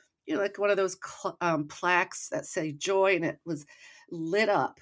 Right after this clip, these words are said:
It had lights. I think it was around Christmas time, and I had this on, and it was the only light of the room, and all I could see was joy and lights, you know? <laughs> And I just started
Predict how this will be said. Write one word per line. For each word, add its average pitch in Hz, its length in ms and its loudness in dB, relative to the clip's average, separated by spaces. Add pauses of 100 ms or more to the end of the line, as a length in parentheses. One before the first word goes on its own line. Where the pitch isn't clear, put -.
(100)
It 165 60 -6
had 165 180 -6
lights. 165 340 -2
I 170 60 -4
think 254 140 -2
it 339 40 4
was - 160 -2
around 175 180 2
Christmas 202 300 0
time, 143 380 -2 (440)
and 170 100 -2
I 160 60 0
had 185 280 0
this 190 200 -4
on, 170 260 0
and 151 100 -4
it - 20 -6
was 170 140 -8
the - 160 -10
only 208 260 0
light 196 280 0
of 196 80 -2
the 180 100 -4
room, 165 480 -2 (720)
and 170 280 0
all 180 180 0
I 196 80 2
could 185 180 -14
see 170 200 0
was 147 280 -2
joy - 480 -2
and 147 200 -8
lights, 143 500 -4
you 190 140 0
know? 170 220 4
<laughs> - 680 -6
And 196 160 4
I 190 220 4
just 190 400 -4
started 170 440 0